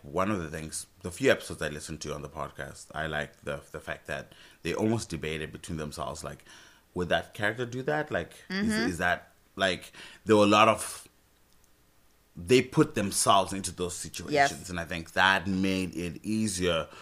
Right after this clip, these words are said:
Speaker 1: for them to have those sort of, those sort of, um, like, different expressions, you know?
Speaker 2: Mm-hmm.
Speaker 1: Because I think, I think what happens sometimes is if, if you have a few people who are engaged in the writing of a story,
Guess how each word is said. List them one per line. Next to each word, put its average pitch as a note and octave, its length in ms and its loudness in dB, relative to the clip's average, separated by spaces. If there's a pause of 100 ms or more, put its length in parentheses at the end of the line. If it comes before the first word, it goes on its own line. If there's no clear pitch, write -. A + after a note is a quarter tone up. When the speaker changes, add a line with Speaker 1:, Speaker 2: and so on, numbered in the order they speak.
(140)
Speaker 1:
for F#2 180 0
them F#2 400 2
to E2+ 640 -2 (260)
have E2+ 520 2
those E2+ 280 0
sort F2 320 -6
of, - 300 -10 (1300)
those F2 260 0
sort E2 240 -4
of, D2 220 -8
um, C#2+ 540 -4 (400)
like, D#2+ 260 -4
different - 360 -8
expressions, - 880 -10
you - 140 -4
know? A3 160 4
Speaker 2:
Mm-hmm. F#3+ 180 0
Speaker 1:
Because G2 200 -2
I F#2 40 0
think, C3+ 220 -4 (100)
I A#2 80 -4
think D#3 140 -2
what B2+ 80 0
happens E2 240 -2
sometimes C#2+ 380 -8
is - 240 -16
if, F2+ 280 -10
if F#2 140 -8
you C3 60 -2
have D3+ 80 0
a C3+ 40 -2
few G#2+ 200 -8
people E2+ 520 -6 (320)
who F2+ 80 -2
are E2+ 60 2
engaged E2+ 580 -4
in D#2+ 320 -8 (220)
the E2 100 -6
writing D#2+ 340 -4
of - 180 -14
a - 40 -18
story, G2+ 540 0